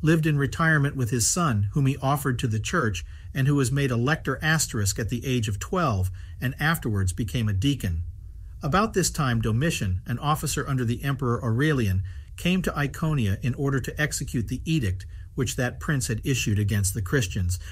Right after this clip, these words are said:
and Conan and his son were among the first who were brought before him. The officer, moved with compassion for the venerable old man, asked him why he had chosen so severe and mortified a life.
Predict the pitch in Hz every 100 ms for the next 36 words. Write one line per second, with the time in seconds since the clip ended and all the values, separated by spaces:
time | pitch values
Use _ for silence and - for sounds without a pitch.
0 | - 123 113 - 151 156 151 131 120 92
1 | 135 123 127 120 120 123 117 101 175 117
2 | 92 - 113 104 110 101 110 92 127 113
3 | 92 82 - - - - - 143 156 180
4 | 139 - 90 92 - 143 151 143 139 104
5 | 120 104 143 143 123 98 92 110 104 120
6 | 127 117 110 113 110 107 113 117 - -
7 | - - 147 160 165 135 127 139 143 135
8 | 117 160 147 139 110 143 131 - 107 131
9 | 143 156 135 117 123 127 98 117 113 113
10 | 127 107 87 -